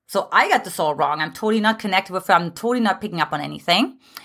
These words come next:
And that would then also, of course, trigger his insecurity inside of himself. Or he's saying, "I'm sure this was something to be said about, but she laughed. And so now I don't trust her because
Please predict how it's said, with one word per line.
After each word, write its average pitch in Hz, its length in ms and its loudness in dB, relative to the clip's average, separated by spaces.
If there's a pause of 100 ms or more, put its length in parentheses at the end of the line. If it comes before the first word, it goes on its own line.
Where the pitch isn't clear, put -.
(160)
And 214 160 4
that 339 120 6
would 370 120 0
then 285 120 2
also, 240 340 0
of - 160 -6
course, 214 340 -2
trigger 226 360 0
his 269 320 -2
insecurity 170 760 -4 (280)
inside 262 600 2
of 185 120 -2
himself. 269 540 2 (320)
Or 381 240 4
he's 302 180 -4
saying, 202 300 0 (560)
"I'm 311 320 2
sure 220 840 0
this 220 200 -4
was 220 180 -4
something 190 260 -2
to 190 60 -10
be 160 80 -14
said 349 240 2
about, 196 440 4 (540)
but 196 220 2
she 262 220 0
laughed. 208 580 2 (1200)
And 208 240 2
so 190 460 0
now 202 260 4
I 185 100 2
don't 175 200 0
trust - 300 0
her 151 180 0
because 165 560 0